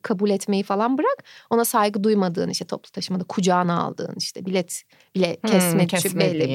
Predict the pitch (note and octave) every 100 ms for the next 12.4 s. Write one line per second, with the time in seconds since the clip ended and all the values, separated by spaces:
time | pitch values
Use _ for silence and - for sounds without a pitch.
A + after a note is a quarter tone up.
0 | D#3 D#3 D#3+ F3 D#3+ E3+ E3 D3+ C3+ G#3
1 | A3 A3+ A#3+ A#3+ G#3+ F#3+ F3+ - F3 -
2 | - F#3 F#3 G3 G#3 G3 F#3 F3 F3+ F3
3 | E3+ F3 F#3 G3+ F#3+ - F3 E3 D#3 F3
4 | G3+ G3 G3 G3 F#3 F#3 - F#3 F3+ F#3
5 | G3+ F#3 F3+ F#3 - F3+ F3 - F#3 G3+
6 | F#3+ F3 F#3 - - - - G#3+ G3+ F#3+
7 | A#3 A#3+ A3 F#3+ F3+ F3+ E3+ D3+ C#3+ F2+
8 | - C#3+ C3+ F#3 - F#3+ F#3 - A3 A3
9 | G3+ F#3+ F#3 G#3+ G#3+ G3+ B3 G3 G3 A3
10 | - G#3+ G#3 G#3 G3+ G3 F3+ E3 E4 F4
11 | G4 F#4+ C#4 A3+ - C4 E4+ D#4+ D4+ C#4
12 | D#4+ D#4+ D#4